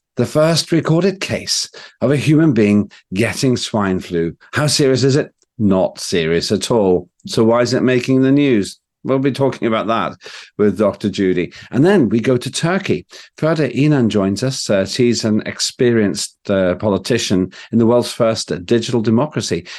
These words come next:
In fact, she's a Foreign Affairs Committee chair in the Parliament of Asgardia. We find out what that is. Most importantly, she's based in Istanbul. And I'm gonna ask her the question, how is it that their premier,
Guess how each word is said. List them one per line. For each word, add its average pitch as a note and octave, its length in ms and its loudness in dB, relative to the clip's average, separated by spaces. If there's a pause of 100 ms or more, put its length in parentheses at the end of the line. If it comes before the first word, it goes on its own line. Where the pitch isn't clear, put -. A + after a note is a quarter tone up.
In F#2+ 60 -4
fact, G#2+ 220 -4
she's A#2 160 0
a - 140 -4
Foreign C3 420 0
Affairs C3 680 -2
Committee G#2+ 380 -2
chair A#2 380 -2 (320)
in A#2+ 320 2
the C3 400 2
Parliament G#3 420 0
of D3+ 140 -8
Asgardia. F#3+ 680 0
We C3+ 200 0
find D#3 260 -2
out A2+ 80 2
what G#2 140 -2
that G#2+ 180 0
is. F#2+ 260 0 (500)
Most C3+ 320 0
importantly, E2 720 -2
she's A#2 260 0
based G#2+ 440 -2
in G#2+ 320 2
Istanbul. G#2 640 0 (380)
And C3 240 0 (140)
I'm F3 120 2
gonna G#3 220 4
ask C#3 180 -2
her C3+ 80 -2
the B2 80 -2
question, A#2+ 420 -2
how C4+ 340 0
is C#3 200 0
it - 180 -12 (360)
that B2 440 -2
their B2+ 300 0
premier, G2+ 640 0